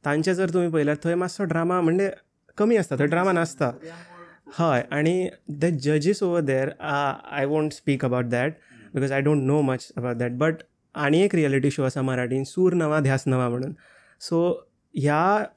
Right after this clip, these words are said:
Speaker 1: शोचेर जे जजीस आसात, ते, like, literally classically trained, and तेंच्यांनी खूब कितें अचीव केल्लें, ते खूब पावरफूल सिंगर्स, आनी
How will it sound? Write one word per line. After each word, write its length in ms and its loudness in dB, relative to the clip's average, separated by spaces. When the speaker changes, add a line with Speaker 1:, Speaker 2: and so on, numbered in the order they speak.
Speaker 1:
शोचेर 540 0
जे 140 -4
जजीस 460 -2
आसात, 380 -4
ते, 220 2
like, 240 4
literally 800 0
classically 680 -2
trained, 400 -2
and 120 -6
तेंच्यांनी 380 -2
खूब 360 0
कितें 160 2
अचीव 440 0
केल्लें, 300 -2
ते 180 -2
खूब 240 0
पावरफूल 440 2
सिंगर्स, 480 -2
आनी 400 -2